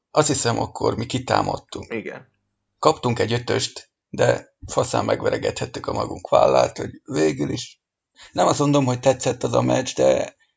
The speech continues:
Speaker 1: könnyebben eltűrtem, mint hogyha kapunk öt helyett mondjuk hármat, és akkor azt nézem végig, hogy a, hogy próbálnak ott sakkozni a tizenhatos előtt. Valahogy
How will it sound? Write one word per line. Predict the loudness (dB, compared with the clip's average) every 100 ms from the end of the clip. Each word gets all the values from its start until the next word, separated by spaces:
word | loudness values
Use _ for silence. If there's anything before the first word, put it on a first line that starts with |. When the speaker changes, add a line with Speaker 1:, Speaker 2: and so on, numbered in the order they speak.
| _ _ _
Speaker 1:
könnyebben | 2 2 2 0 0 2
eltűrtem, | 0 0 -2 -2 -2 0 2 2
mint | -4 -8 -8 -8
hogyha | -8 -6 -6 -2 -2 -4
kapunk | 0 0 0 -8 -8 _ _ -4
öt | -4 -2
helyett | 0 0 0 -4
mondjuk | -8 -8 -10 -6
hármat, | 0 2 2 2 0 -2 -12 _ _ _ _
és | -2 -2
akkor | 2 6
azt | 6 4
nézem | 0 0 0 -2 0
végig, | 0 0 -4 -4
hogy | -4 0
a, | 0 0 -6 -8 -4
hogy | -4 -8 _ -2
próbálnak | 0 6 4 4 -2
ott | -6 2
sakkozni | 2 2 0 -2 -2
a |
tizenhatos | -4 2 4 2 -2 -6 -2
előtt. | -2 -4 -8 _ _ -20 -6
Valahogy | 2 8 8 8 2 -2